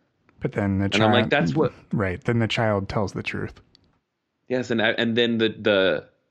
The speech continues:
Speaker 2: and then the emperor is embarrassed
Speaker 1: Mm-hmm.
Speaker 2: and takes it out on everybody else.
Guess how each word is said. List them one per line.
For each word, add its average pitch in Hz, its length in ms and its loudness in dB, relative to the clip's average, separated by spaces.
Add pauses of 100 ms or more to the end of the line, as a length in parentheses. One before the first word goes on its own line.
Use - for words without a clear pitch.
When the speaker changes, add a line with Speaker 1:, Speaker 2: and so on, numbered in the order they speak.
(360)
Speaker 2:
and 98 120 -2
then 101 140 0
the 98 140 0
emperor 90 420 2
is 87 120 -2
embarrassed 95 760 -2 (520)
Speaker 1:
Mm-hmm. 98 280 -4
Speaker 2:
and 90 120 -2
takes - 260 0
it 95 60 4
out 95 120 4
on 95 100 2
everybody 92 400 0
else. - 380 -8